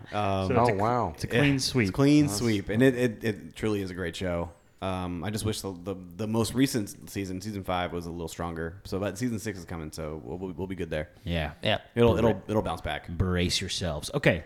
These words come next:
Speaker 1: the last matchup of the second round. Another, another matchup that feels, feels fi-, like a fair matchup.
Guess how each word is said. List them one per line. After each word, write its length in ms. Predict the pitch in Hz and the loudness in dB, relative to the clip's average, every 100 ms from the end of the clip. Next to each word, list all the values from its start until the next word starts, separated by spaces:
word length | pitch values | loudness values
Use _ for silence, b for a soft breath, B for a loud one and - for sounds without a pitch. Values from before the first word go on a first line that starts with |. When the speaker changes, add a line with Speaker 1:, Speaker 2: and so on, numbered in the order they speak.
| - | -2
Speaker 1:
the 100 | 104 | 0
last 380 | 104 123 135 135 | 4 4 4 4
matchup 340 | 123 - - | 2 4 2
of 80 | 104 | 2
the 80 | 98 | 2
second 320 | 113 101 90 | 2 0 0
round. 320 | 90 82 82 - | 0 0 -2 -2
Another, 580 | 117 156 196 226 165 - | 0 4 8 8 8 2
another 300 | 131 175 247 | 2 4 6
matchup 340 | 190 180 214 | 4 4 2
that 140 | 175 139 | 0 -2
feels, 640 | - 139 175 180 131 - B B B B B B B B B B _ _ - | 4 4 6 4 0 -4 B B B B B B B B B B _ _ -10
feels 380 | - 139 190 - | 0 4 4 2
fi-, 300 | - - 120 | 0 0 2
like 180 | 113 127 | 4 4
a 60 | 120 | 4
fair 440 | - - 113 151 | 4 6 8 8
matchup. 420 | 104 139 - - | 6 4 2 -6